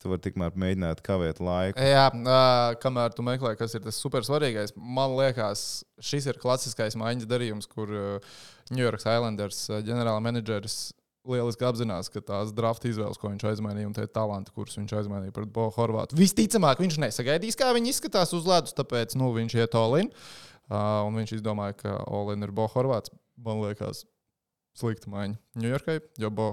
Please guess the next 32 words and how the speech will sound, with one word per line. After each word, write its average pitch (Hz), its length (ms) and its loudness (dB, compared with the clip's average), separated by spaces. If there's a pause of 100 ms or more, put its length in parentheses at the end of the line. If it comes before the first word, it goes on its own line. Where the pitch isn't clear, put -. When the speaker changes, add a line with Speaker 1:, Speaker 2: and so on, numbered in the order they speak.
Speaker 2:
Horvāts, 107 640 -2
viņš 135 240 -2
varētu 120 320 6
būt 117 240 -4
teori-, 127 320 2
nu, 165 160 2 (400)
viņam 143 240 0
beidzās 117 320 2
līgums 196 320 -2
pēc 208 240 -2
sezonas. 185 480 2 (1120)
Tas 131 160 -2
ir 107 80 -6
tā 127 80 2
kā 117 140 2
tu 117 100 -2
esi - 80 -10
paņēmis 117 320 0
rental 131 380 2
spēlētāju, 131 640 4 (240)
un 170 140 -2 (260)
nav 196 320 8
gluži 151 320 8
tā, 147 240 8
ka 131 140 -2
tu 127 100 2
esi - 160 -2
stabila 127 400 6
playoff 127 320 2
komanda, 120 320 2
kas - 160 -10
cīnīsies 113 400 -4